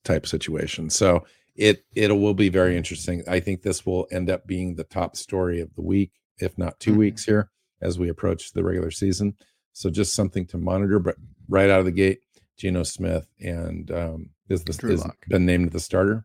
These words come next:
Speaker 1: by, uh, Pete
Speaker 2: Mm-hmm.
Speaker 1: Carroll, and then Drew Lock's the backup. We'll see how this plays out,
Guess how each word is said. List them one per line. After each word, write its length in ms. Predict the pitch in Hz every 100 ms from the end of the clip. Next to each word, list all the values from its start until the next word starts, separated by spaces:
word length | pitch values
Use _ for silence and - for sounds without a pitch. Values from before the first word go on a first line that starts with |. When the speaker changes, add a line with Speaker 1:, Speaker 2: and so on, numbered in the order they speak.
| _ -
Speaker 1:
by, 340 | 85 85 85 - _ _ - -
uh, 120 | 82
Pete 160 | 131 113
Speaker 2:
Mm-hmm. 100 | 123
Speaker 1:
Carroll, 320 | 101 104 95
and 160 | 92
then 80 | 90
Drew 160 | 87 90
Lock's 300 | 87 87 -
the 80 | -
backup. 480 | 95 95 101 98 _ _ _ _
We'll 80 | 87
see 240 | 85 92 82
how 200 | 82 80
this 160 | 78
plays 320 | - 82 82
out, 240 | 85 78